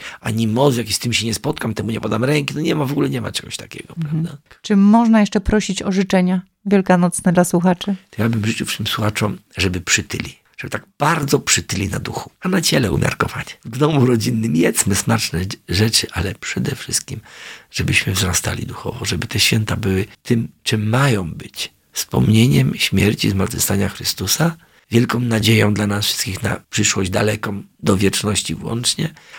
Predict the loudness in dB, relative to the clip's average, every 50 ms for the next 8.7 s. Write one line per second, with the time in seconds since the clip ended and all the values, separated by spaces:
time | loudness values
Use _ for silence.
0 | -20 -14 _ 0 2 4 4 6 4 4 2 0 -4 -4 0 0 2 2 4 2
1 | 2 0 0 0 -2 -2 0 -2 -2 -2 -4 -4 -6 -8 -10 -10 -6 -4 -4 -4
2 | -4 -6 -6 -6 -6 -6 -6 -8 -4 0 4 4 6 6 4 4 4 2 2 0
3 | -2 -4 -4 -4 -4 -4 -4 -6 -10 -16 _ _ -12 -10 -8 -6 -4 -4 -4 -4
4 | -4 -2 -2 0 0 2 0 0 0 -2 -4 -6 -4 -4 -2 -2 -2 0 0 0
5 | 0 0 0 0 0 -2 -2 -2 0 2 2 2 2 2 2 2 2 2 2 2
6 | 0 0 0 0 -2 -2 -2 0 0 0 -2 -4 -6 -8 -8 -6 -4 -2 -2 0
7 | -2 -4 -6 -4 0 2 2 2 2 0 -4 _ _ _ -4 -2 -2 0 0 0
8 | 2 2 4 4 4 2 2 2 2 4 4 6 4 2